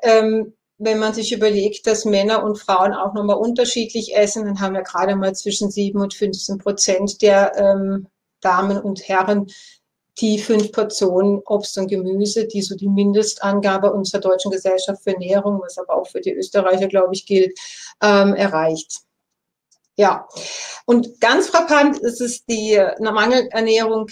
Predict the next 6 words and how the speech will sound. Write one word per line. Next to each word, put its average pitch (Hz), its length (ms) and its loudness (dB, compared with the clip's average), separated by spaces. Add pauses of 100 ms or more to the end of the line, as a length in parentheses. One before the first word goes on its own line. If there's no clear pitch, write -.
(120)
in 208 180 0
den 202 260 -4 (300)
Seniorenheimen, 262 1300 0
geriatrischen 196 720 -4
Kliniken. 262 680 -4 (640)
Ähm, 226 840 0